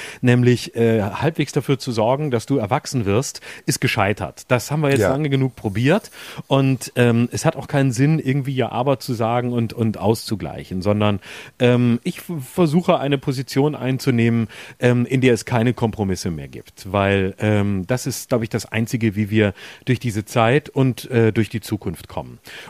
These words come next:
Speaker 1: Und, ähm, deswegen, äh, möchte ich gerne da über, mit, äh, über Zorn mit dir sprechen. Äh, Zorn, äh, ist was anderes als, als Wut. Zorn hat einen produktiven Kern. Wut ist, ist ein, ein Gefühl, das ist sehr emotional.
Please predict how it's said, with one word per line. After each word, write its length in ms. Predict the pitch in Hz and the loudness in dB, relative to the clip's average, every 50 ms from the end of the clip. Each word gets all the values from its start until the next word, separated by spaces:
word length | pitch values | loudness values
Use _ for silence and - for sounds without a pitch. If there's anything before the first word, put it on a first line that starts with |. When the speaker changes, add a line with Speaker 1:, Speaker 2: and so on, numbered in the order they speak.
| - | -2
Speaker 1:
Und, 400 | - 123 123 120 117 101 - - - | 0 2 2 2 0 -2 -6 -6 -2
ähm, 420 | 117 113 107 107 104 104 104 95 - | 2 2 4 4 2 2 0 -2 -2
deswegen, 500 | 143 143 - - 147 147 151 151 143 135 - - - - - | -2 -2 2 2 2 2 2 0 -2 -4 -8 -16 -18 -8 -2
äh, 60 | 131 | 0
möchte 260 | 131 135 147 - - | 2 2 2 0 -2
ich 160 | 123 113 - | -6 -6 -4
gerne 320 | - 127 113 120 127 127 120 | -4 -2 0 0 0 0 0
da 80 | 113 | 0
über, 260 | 123 - 135 127 127 117 | -2 -2 -2 -2 0 0
mit, 320 | 117 117 - - - - - | 0 -2 -4 -6 -14 -8 -4
äh, 40 | 135 | -4
über 320 | 123 123 147 135 120 120 | -2 0 0 2 2 0
Zorn 360 | - - - 123 113 107 113 113 | 0 0 0 2 2 2 2 0
mit 180 | 98 85 - | -2 -4 -6
dir 100 | - 78 | -8 -10
sprechen. 480 | - - - - 101 104 - 151 190 202 - - - - - - - - | -10 -10 -10 -8 -8 -6 -2 -2 -2 -2 -4 -10 -20 -20 -20 -16 -6 -2
Äh, 120 | 135 123 - | -2 -2 0
Zorn, 400 | - - 135 135 151 185 190 - | 0 0 2 2 2 2 0 -2
äh, 100 | - 175 | -6 -10
ist 260 | 160 151 160 127 - - | -8 -8 -8 -6 -4 -4
was 160 | 135 127 - | -4 -4 -4
anderes 440 | - 131 147 151 135 135 127 - 107 | -4 -2 0 0 0 0 -2 -4 -4
als, 440 | - 113 107 101 95 - - - - | -2 -2 -2 -2 -2 -6 -10 -14 -10
als 440 | - - 95 87 - - - 92 92 | -6 -6 -6 -6 -6 -10 -8 -6 -2
Wut. 360 | 117 143 190 214 - - - - | 0 0 0 0 -2 -4 -16 -6
Zorn 380 | - - 120 120 151 151 131 | -2 0 0 2 0 0 0
hat 140 | 120 135 - | -2 -4 -2
einen 280 | 110 113 113 110 107 - | -2 0 0 0 0 -2
produktiven 600 | - 123 120 110 107 - - 117 95 92 90 - | -2 -2 -2 -2 -4 -4 -4 -4 -4 -4 -6 -6
Kern. 440 | - - 110 110 135 165 185 220 - - - - - | -2 0 0 2 2 2 0 0 -2 -6 -14 -12 -8
Wut 460 | 113 104 110 131 151 190 214 - - | -6 -2 2 6 8 8 8 6 4
ist, 380 | - - 143 139 - - - - | 0 2 2 2 2 0 -6 -6
ist 480 | - 131 113 - - - - - - - | -4 -4 -2 -2 -4 -8 -8 -10 -6 -2
ein, 260 | 120 113 113 113 120 | 0 2 2 2 2
ein 200 | - 110 107 104 | 0 0 0 0
Gefühl, 460 | 95 - - - 151 165 165 170 175 | -2 -4 -4 0 4 6 8 8 6
das 180 | 139 117 - - | 6 2 0 -2
ist 100 | 110 - | -2 0
sehr 140 | 120 104 | 0 0
emotional. 680 | 95 104 101 90 - - 98 92 104 117 131 131 143 147 | 2 2 0 0 0 -2 0 2 2 2 4 4 4 2